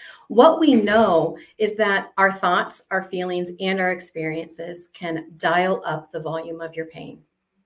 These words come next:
okay? So while your physical pain is real, your emotional experiences, your psychological experiences play a vital role in the way your pain is experienced. Traditional biomedical approaches to treating chronic pain are really insufficient,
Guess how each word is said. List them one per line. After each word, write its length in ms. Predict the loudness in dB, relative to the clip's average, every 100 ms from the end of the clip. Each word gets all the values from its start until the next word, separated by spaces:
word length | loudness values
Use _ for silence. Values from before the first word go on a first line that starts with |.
| -20
okay? 420 | _ -20 -20 _ _ -16
So 160 | 0 2
while 220 | 4 4
your 240 | 2 0 -6
physical 460 | 0 4 4 2 0
pain 240 | -2 -4
is 180 | -2 -4
real, 480 | -2 0 2 0 -4 -8
your 160 | 0 4
emotional 580 | 4 4 4 4 0 -2
experiences, 1000 | -4 -6 -6 -4 -2 -4 -6 -6 -6 -8 -10
your 60 | -8
psychological 800 | -4 -4 -2 0 0 -2 -8 -8
experiences 880 | -8 -8 -4 -4 -4 -6 -4 -4 -6 -12 _
play 420 | _ -2 2 4 2
a 120 | 0
vital 400 | 0 2 2 -2
role 360 | -4 -4 -4
in 120 | -6 -6
the 80 |
way 220 | -6 -6 -8
your 100 | -10
pain 220 | -10 -12
is 120 | -12
experienced. 840 | -12 -14 -12 -12 -12 -18 -20 -20 _ _ -20 -20 -20 -20 _
Traditional 440 | 4 6 6 4
biomedical 640 | 6 4 4 2 0 0 -2
approaches 380 | -2 -4 -4
to 100 | -10
treating 400 | -10 -8 -2 0
chronic 380 | 0 -4 -6 -6
pain 220 | -8 -6
are 80 | -4
really 320 | -2 0 0
insufficient, 880 | 0 -6 -6 -8 -8 -8 -12 -16 -18